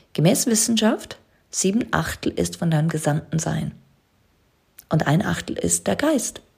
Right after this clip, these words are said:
Und wenn wir das jetzt so anschauen, dann müsstest du, dürften wir, müssten wir alle uns viel, viel mehr mit dem Unterbewusstsein, mit dem, mit der Intuition, mit der inneren Stimme auseinandersetzen, weil sie viel, viel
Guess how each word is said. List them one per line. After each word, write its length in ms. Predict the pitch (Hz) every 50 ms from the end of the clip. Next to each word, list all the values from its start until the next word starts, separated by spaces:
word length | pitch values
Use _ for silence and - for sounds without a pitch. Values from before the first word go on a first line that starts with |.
| _ _ _ _ _ _ _ _ _ _ _ _ _ - - - - - - - - - -
Und 80 | 190
wenn 160 | 214 247 311
wir 60 | 359 311
das 200 | 254 208 196 -
jetzt 180 | 196 - -
so 100 | - 185 -
anschauen, 760 | - 196 208 247 277 - - - 175 165 143 131 143 139 135 - - - _ _ _ _ _ _ _ _ _ _ _ _ _ _ _ _ _ _ _ _ _ _ - - -
dann 120 | 151 151
müsstest 480 | 165 220 220 - - - 262 - - -
du, 240 | 165 180 240 359 415 - -
dürften 440 | 180 214 - - - - 254 220
wir, 260 | 180 156 160 190 240 254
müssten 640 | 226 208 - - 165 185 - - - - 285 233
wir 280 | 185 165 175 - - -
alle 360 | 131 143 165 220 - - - - - - - - - - -
uns 260 | 202 202 208 208 -
viel, 240 | - - 240 285 294
viel 180 | - 262 220
mehr 300 | 190 175 165 151 156 185
mit 160 | 202 196 185 -
dem 80 | -
Unterbewusstsein, 760 | - 240 285 - 359 254 190 165 156 156 - - - 170 160
mit 180 | 151 156 156 -
dem, 160 | 180 165 165 - - - - - - _
mit 140 | - 170 165
der 80 | - -
Intuition, 840 | 165 160 - 180 175 175 175 - - 214 220 240 285 339 311 240
mit 220 | 180 175 175 175 -
der 220 | 160 160 - -
inneren 320 | 202 202 208 196 190 185
Stimme 380 | 180 - - 233 247 320 330 262
auseinandersetzen, 840 | 185 - 165 151 147 147 156 160 170 160 - 165 170 - - 196
weil 140 | 170 151 151
sie 100 | - 165
viel, 240 | - - 208 190 170
viel 360 | 175 - - 175 175 180 175